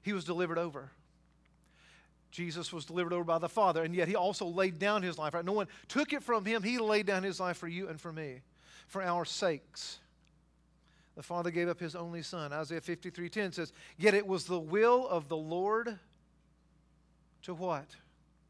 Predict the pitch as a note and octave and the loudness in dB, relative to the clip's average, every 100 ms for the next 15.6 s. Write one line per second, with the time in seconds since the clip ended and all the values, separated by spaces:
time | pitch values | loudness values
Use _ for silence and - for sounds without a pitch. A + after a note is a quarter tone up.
0 | _ _ _ _ _ _ _ _ - E3+ | _ _ _ _ _ _ _ _ -18 -16
1 | - F3+ D#3+ - D3+ C3+ A#2+ B2 _ _ | -10 -8 -8 -8 -12 -12 -16 -20 _ _
2 | _ _ _ _ _ _ _ F3 D#3 D3+ | _ _ _ _ _ _ _ -6 -6 -6
3 | E3+ D3+ F#3 A3 A#3 B3+ F3+ D3+ D#3+ - | -8 0 6 8 8 6 4 2 -2 0
4 | G3+ G3 A3 A#3+ G3+ F3+ E3+ E3+ G3+ F#3+ | 2 6 6 4 4 2 2 0 0 -2
5 | E3+ - D#3 - G3+ F#3+ G3+ F#3+ F#3 F3+ | -2 -6 -8 -2 -2 -2 -6 -10 -8 -8
6 | E3+ C3+ B2+ C#3 _ _ _ _ _ _ | -8 -10 -12 -20 _ _ _ _ _ _
7 | _ _ _ _ F#3+ G3 - A3 A#3 B3+ | _ _ _ _ 0 0 2 2 2 0
8 | C4 A3+ _ _ _ _ _ _ _ _ | -4 -8 _ _ _ _ _ _ _ _
9 | _ _ _ - D3+ E3 E3+ F#3 F#3+ F3+ | _ _ _ -18 -8 -4 -2 -2 -2 -6
10 | D3 C#3+ C#3 C3 - - _ - F3 G3+ | -6 -6 -6 -10 -16 -20 _ -6 -2 -2
11 | - G3 F#3+ F3+ G3 E3+ E3 D#3 D3 - | 0 2 2 2 0 0 -2 -4 -6 -12
12 | E3 D#3+ F3+ F#3+ F#3+ F#3+ G3+ G3 G#3 G#3 | -10 -4 -2 2 4 4 4 2 0 0
13 | G#3 A3+ B3 F#3 E3+ E3 F3 F#3 G3 E3+ | -2 0 -2 -2 -4 -2 -2 -4 -6 -4
14 | G3+ G#3 G#3+ G#3+ G#3 A3 A3 G3+ F3 E3+ | -4 -4 -6 -6 -6 -4 -4 -6 -10 -8
15 | - G#3+ - F3 D3 | -2 0 0 -6 -8